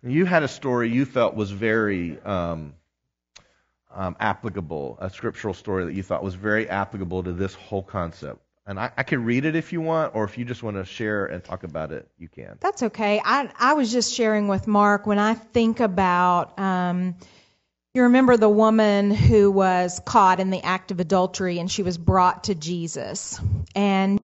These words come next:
Speaker 2: Jesus knelt down, and I think he wrote something in the dirt, and then he said to all those who were standing around, "Okay, you know, those of you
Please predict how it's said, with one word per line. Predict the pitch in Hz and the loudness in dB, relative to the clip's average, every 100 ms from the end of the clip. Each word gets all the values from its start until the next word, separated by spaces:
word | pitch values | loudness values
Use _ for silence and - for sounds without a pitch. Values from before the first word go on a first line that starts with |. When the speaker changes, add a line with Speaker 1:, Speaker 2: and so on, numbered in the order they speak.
| _ - | _ -10
Speaker 2:
Jesus | - | -2
knelt | 220 208 196 | 2 2 0
down, | 202 190 | 0 0
and | 190 | 0
I | 185 | -2
think | 185 202 | -4 -6
he | - 208 | -4 0
wrote | 185 180 | 0 0
something | - 208 185 190 | 0 -2 0 -2
in | 180 180 | -2 -4
the | 170 | -2
dirt, | 180 175 180 180 | 0 0 0 -2
and | 185 185 | -4 -2
then | |
he | 180 180 | -2 -6
said | - 208 190 185 175 - _ _ _ _ - | -2 2 4 2 0 -6 _ _ _ _ 0
to | 208 | 4
all | - 202 | 6 4
those | 196 196 190 | 4 2 2
who | 202 | 0
were | 180 | -2
standing | - 190 180 180 180 | -2 -2 0 -2 -2
around, | 175 170 170 | -2 -2 -2
"Okay, | - 285 247 190 185 196 214 - _ _ _ | -2 -2 0 0 2 -2 -4 -12 _ _ _
you | 208 196 | -2 0
know, | 190 190 185 - - | 2 2 0 -6 -2
those | 233 240 247 | 2 4 4
of | - | 0
you | 220 220 214 202 190 185 - - | 4 6 8 8 6 4 0 -8